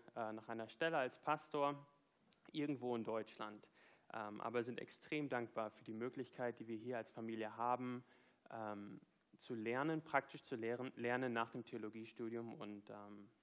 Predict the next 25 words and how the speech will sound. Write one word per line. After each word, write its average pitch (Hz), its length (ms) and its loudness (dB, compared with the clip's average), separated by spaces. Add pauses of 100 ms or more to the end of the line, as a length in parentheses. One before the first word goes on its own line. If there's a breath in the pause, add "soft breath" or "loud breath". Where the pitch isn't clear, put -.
ja, 135 160 0
bin 117 280 0 (280 loud breath)
dankbar, 147 320 6
jetzt 123 180 4
hier 175 160 4
stehen 170 340 4
zu 170 140 0
dürfen, 127 500 2 (260 loud breath)
um 127 120 -2
mit 127 140 4
euch 143 460 4
über 135 580 4 (240 loud breath)
das - 180 -4
Lukasevangelium 113 920 2
nachzudenken. 104 680 -8 (1800 soft breath)
Wer, 180 640 8
ähm, 135 480 6 (120)
im 139 360 6
Marketing 143 680 8
in 127 120 6
einem 117 280 4
Firmen 165 420 6
arbeitet 143 760 6
oder 113 420 6
wer 110 440 4